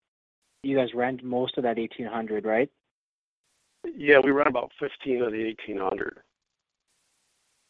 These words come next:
Speaker 1: Have you used any lime on the rented ground? I presume you have on your, your owned.
Speaker 2: Yeah, we, we have, <clears throat> when we have a, a relatively long-term lease,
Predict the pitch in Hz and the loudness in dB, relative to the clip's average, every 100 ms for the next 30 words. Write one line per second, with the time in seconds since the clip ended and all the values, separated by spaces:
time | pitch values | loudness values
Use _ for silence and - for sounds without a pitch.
0 | _ _ _ 139 135 139 131 135 123 120 | _ _ _ -2 2 0 2 2 2 2
1 | 120 127 120 113 120 135 123 131 139 135 | 2 2 -4 -4 -4 -6 -2 0 2 0
2 | - 120 127 120 113 110 107 104 101 101 | -6 -6 -6 -4 -2 -2 -4 -8 -8 -10
3 | - 110 101 113 101 104 _ _ _ _ | -8 -2 0 0 -2 -14 _ _ _ _
4 | _ _ _ _ _ _ - - 151 170 | _ _ _ _ _ _ -16 -2 6 8
5 | 143 135 147 - - 127 - 151 139 - | 8 4 -2 -4 -6 -4 0 0 0 -4
6 | - 143 131 113 123 123 139 123 120 104 | -8 -6 -6 -2 -2 -2 -4 -2 -2 -2
7 | 127 107 95 _ - - 82 - 127 120 | -2 -2 -4 _ -20 -20 -18 -8 -2 0
8 | - 104 110 104 113 107 - 110 107 107 | 0 -6 -2 2 2 2 -4 -8 -4 -4
9 | 117 | -6